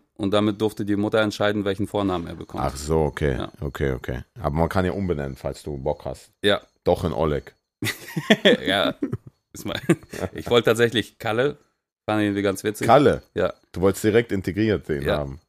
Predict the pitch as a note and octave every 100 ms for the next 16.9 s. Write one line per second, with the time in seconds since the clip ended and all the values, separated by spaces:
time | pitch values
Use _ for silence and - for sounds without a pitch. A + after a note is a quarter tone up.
0 | _ - - _ E3+ - _ - - -
1 | - G2 G#2 G2+ A#2 C#3+ D#3 D3 C#3 A#2
2 | A2+ D3 B2+ A2 G#2+ G#2+ C3 C3 - D#2+
3 | C#2 F2+ A#2+ A#2+ - F2+ G2 F#2+ F#2+ A2
4 | G2 G#2+ D#3+ G3 - D#3 C3+ A2+ A#2+ G#2+
5 | G2 F2+ D#3+ - B2 F#2 F2 A2+ E3 B2
6 | - - G#2 G2+ F2 G2+ A2 G2+ G#2 G2+
7 | B2 G2 E2+ E2 - F2 - _ _ _
8 | G2+ G#2 A#2 A#2 B2 C3 F#2+ F#2+ A2 F#2
9 | - _ _ F#2+ G2 G#2 G#2+ G#2 A2 A2+
10 | G#2+ - F#2+ G#2 G2 F#2 - G#2+ F#2+ F2+
11 | G#2 G#2 F#2+ - G#2 - _ - G2+ B2
12 | A#2+ A2+ B2+ A#2+ A#2 F2+ G#2 G2 F#2 F2+
13 | F2+ F2+ F#2+ - A#2+ D3+ D3+ C3+ A#2+ A2+
14 | G2 A2 - A#2 A2+ G#2+ A2 G#2 G#2 G2+
15 | G#2 G2 - G#2+ B2 A#2 - - A#2 -
16 | - B2 C#3+ C#3 D3 - F#3 F#3